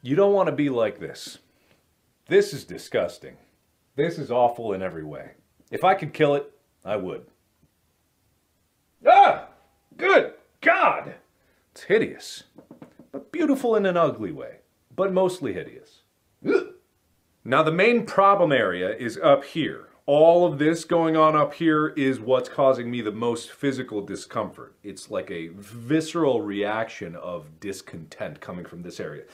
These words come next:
This area is not good either. I hate this, but I'm mainly worried about this. This is great. Everything about this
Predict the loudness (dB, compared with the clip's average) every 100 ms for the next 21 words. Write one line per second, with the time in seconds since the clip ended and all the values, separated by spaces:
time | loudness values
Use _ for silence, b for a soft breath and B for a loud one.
0 | B 2 4 6 6 6 4 2 2 0
1 | 2 2 2 0 0 0 0 -2 -10 _
2 | -2 -2 -2 -2 0 2 2 -2 -12 B
3 | B 2 2 2 0 0 0 0 0 0
4 | 0 0 0 -2 -2 -6 -8 -10 -14 -14
5 | -14 -16 -18 _ _ _ _ -16 -14 -12
6 | -14 -16 _ _ _ _ -2 0 0 -6
7 | -6 -6 -6 -8 -14 -14